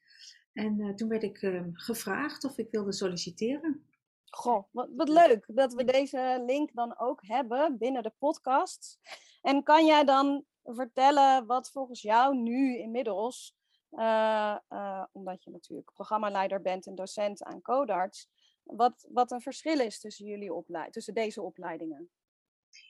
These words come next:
Speaker 1: Nou, er is een groot verschil. Eh, de, ehm, in Hogeschool Zuid is een bacheloropleiding.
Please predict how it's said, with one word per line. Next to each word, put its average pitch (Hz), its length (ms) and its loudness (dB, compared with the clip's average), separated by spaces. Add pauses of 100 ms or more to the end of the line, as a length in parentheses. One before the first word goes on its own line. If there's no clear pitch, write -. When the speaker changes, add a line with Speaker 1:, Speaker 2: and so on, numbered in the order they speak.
(240)
Speaker 1:
Nou, 156 280 -2
er 175 60 -2
is 190 140 -2
een 202 120 -2
groot 214 220 -2
verschil. 208 560 -2
Eh, 185 680 -2
de, 180 480 -2
ehm, 175 260 -6 (280)
in 185 340 -8
Hogeschool 202 400 -2
Zuid 214 340 0
is - 120 -4
een 180 100 -2
bacheloropleiding. 226 1000 -2